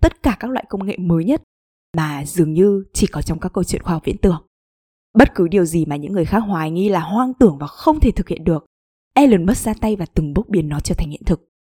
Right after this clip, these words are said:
Và làm thế nào mà Elon Musk có thể làm được tất cả những điều mà anh ấy đang làm?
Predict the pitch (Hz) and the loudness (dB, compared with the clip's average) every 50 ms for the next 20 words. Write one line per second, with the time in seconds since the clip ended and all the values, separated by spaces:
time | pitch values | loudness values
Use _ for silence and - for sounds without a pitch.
0 | _ _ _ _ _ _ _ _ _ - 175 185 185 180 175 170 170 175 190 226 | _ _ _ _ _ _ _ _ _ -2 2 4 4 4 4 2 0 2 2 2
1 | 233 214 226 233 254 294 294 262 233 - - 269 247 220 190 190 254 285 - - | 2 4 4 4 4 4 2 0 0 0 2 0 0 0 0 -2 -2 -2 -4 -6
2 | 175 - - 185 165 160 156 156 151 160 - _ - 339 - - _ - 269 190 | -4 -2 -2 -2 -2 -4 -4 -2 -2 -2 0 _ 2 2 2 0 _ -4 -4 -4
3 | 180 170 185 220 226 202 175 160 156 175 180 170 160 160 180 185 185 170 165 160 | -4 -6 -6 -2 -2 -2 0 -2 -4 -6 -6 -6 -6 -6 -4 -6 -6 -6 -8 -8
4 | 151 156 | -10 -12